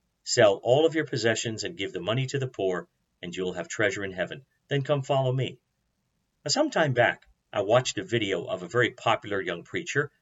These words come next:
who talked about the importance of taking up your cross and following Christ. He was very earnest and powerful in his presentation, but then he said, "Jesus taught that the rich should sell all their possessions and give their money to the poor."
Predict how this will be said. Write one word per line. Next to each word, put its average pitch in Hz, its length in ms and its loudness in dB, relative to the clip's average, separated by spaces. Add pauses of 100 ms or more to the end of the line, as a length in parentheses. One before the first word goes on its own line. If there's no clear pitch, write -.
(300)
who 127 140 -2
talked 175 280 0
about 135 220 4
the 131 80 -4
importance 95 480 -2
of 92 140 -8
taking 95 360 -4
up 87 200 -6
your 90 100 -8
cross 87 420 -4
and 95 140 -12
following 80 400 -6
Christ. - 460 -4 (500)
He 123 100 -2
was 113 200 0
very 135 420 2
earnest 110 340 -2
and 85 140 -8
powerful 117 500 -2
in 92 80 -12
his 87 100 -12
presentation, 90 800 -6 (460)
but - 100 -10
then 156 140 2
he 156 80 -4
said, 127 320 2 (560)
"Jesus 143 460 0
taught 113 320 2
that 107 120 -2
the 101 100 -6
rich 123 520 -2
should - 320 -4
sell 147 320 2
all 123 220 0
their 117 120 0
possessions 92 560 -6
and 98 160 -12
give 92 160 -2
their 101 140 -4
money 82 240 -8
to - 120 -12
the 107 80 -8
poor." - 400 -6